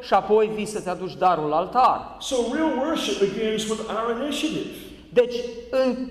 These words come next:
Speaker 1: închinarea începe cu inițiativa noastră.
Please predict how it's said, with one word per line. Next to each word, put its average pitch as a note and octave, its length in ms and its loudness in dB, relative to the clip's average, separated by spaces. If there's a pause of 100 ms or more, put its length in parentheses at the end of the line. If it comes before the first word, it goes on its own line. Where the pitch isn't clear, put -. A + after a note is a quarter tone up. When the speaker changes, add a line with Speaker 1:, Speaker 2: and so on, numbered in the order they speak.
(140)
Speaker 1:
închinarea B3+ 680 4 (180)
începe D4 440 2
cu B3 140 -2
inițiativa A#3+ 680 2
noastră. A#3+ 580 0